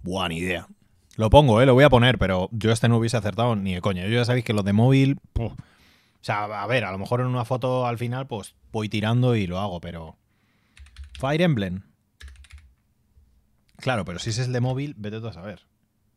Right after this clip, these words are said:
Pf, es que esta gente tiene quinientos. Héroes.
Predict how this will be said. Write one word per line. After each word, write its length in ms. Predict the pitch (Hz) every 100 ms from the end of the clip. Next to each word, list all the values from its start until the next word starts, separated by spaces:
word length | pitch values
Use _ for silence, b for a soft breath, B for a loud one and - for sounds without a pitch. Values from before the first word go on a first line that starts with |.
| _ _ _ _
Pf, 220 | - - -
es 140 | -
que 100 | -
esta 160 | 98 -
gente 240 | 113 101
tiene 240 | 107 120 113
quinientos. 720 | 95 92 117 110 92 - - _ _ _ _ _ _ _ _ -
Héroes. 500 | 147 101 87 -